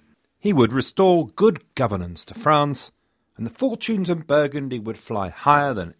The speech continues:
ever before. In return, he would need to be given the hand of Princess Catherine of France in marriage. He would need to be made regent of France, since obviously the king, her father, was struggling at the moment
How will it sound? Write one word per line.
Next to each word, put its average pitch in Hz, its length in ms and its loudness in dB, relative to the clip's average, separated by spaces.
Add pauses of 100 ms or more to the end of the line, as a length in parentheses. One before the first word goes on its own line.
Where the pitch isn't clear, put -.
ever 110 180 -6
before. 90 520 -8 (1080)
In 127 160 -4
return, 214 480 0 (260)
he - 80 -8
would 135 180 -2
need 107 220 0
to - 60 -20
be 165 80 -2
given 107 260 -2
the 98 100 -4
hand 165 280 2
of - 160 -8
Princess 131 380 -6
Catherine 190 420 -6
of 170 80 -6
France 87 360 -8
in 127 140 -4
marriage. 131 460 -4 (1200)
He 196 140 -6
would 135 160 2
need 135 200 2
to - 60 -6
be 160 60 2
made 165 240 2
regent 170 440 -2
of 90 60 -16
France, 156 460 -2 (340)
since 196 280 -4
obviously 110 320 0
the 92 120 -6
king, 170 280 -2
her 92 120 -4
father, 208 300 -2
was 214 160 -8
struggling 90 400 -10
at 98 60 -14
the 101 60 -12
moment 110 400 -6